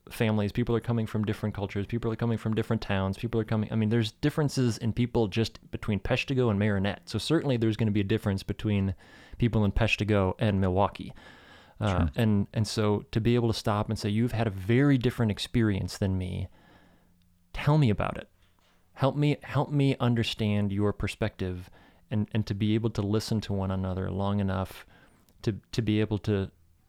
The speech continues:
Speaker 1: to address that truly with the gospel rather than, than, than refuting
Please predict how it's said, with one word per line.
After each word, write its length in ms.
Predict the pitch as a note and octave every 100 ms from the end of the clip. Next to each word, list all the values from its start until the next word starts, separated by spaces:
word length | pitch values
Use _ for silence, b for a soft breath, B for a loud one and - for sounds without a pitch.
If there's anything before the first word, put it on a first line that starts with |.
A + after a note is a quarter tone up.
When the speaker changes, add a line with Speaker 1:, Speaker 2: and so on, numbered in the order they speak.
| _
Speaker 1:
to 140 | - G#2+
address 560 | G2 G2 G#2 G#2+ -
that 240 | - G2 -
truly 480 | - D3+ D#3 C#3
with 180 | A2 G2+
the 60 | G2
gospel 560 | F#2 G2+ G2 - F#2+
rather 360 | F2+ G2 G#2+ A2
than, 380 | G2+ G2 F#2+ F2 -
than, 440 | G#2 G2 F#2+ F#2 b b b b b b
than 160 | A2+ G2+
refuting 880 | G2 - - B2+ C3+ B2 G#2+ G2+